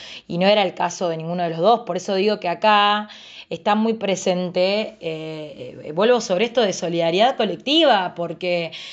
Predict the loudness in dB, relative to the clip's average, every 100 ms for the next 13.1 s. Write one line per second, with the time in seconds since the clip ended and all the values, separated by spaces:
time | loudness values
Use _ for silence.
0 | -16 -2 4 4 4 0 -2 0 0 0
1 | -2 -2 -8 -10 -2 2 4 4 2 0
2 | 2 4 4 2 -2 -4 -4 -4 -4 -8
3 | -2 -2 -2 -4 0 2 0 0 -2 2
4 | 2 4 2 0 -4 -4 -4 -2 2 2
5 | 2 -4 -16 -20 -20 -20 _ -8 -4 0
6 | 4 4 2 0 2 2 2 2 2 2
7 | 0 2 2 0 -2 0 2 0 -2 -4
8 | -2 0 0 -2 -6 -4 -4 0 2 2
9 | 0 -2 -6 0 2 2 2 -4 -4 -6
10 | -8 -14 -8 -4 -2 -2 -2 -4 0 2
11 | 2 0 -4 -2 0 2 4 4 0 0
12 | -2 -2 -2 -4 -6 -6 -2 -2 2 0
13 | 0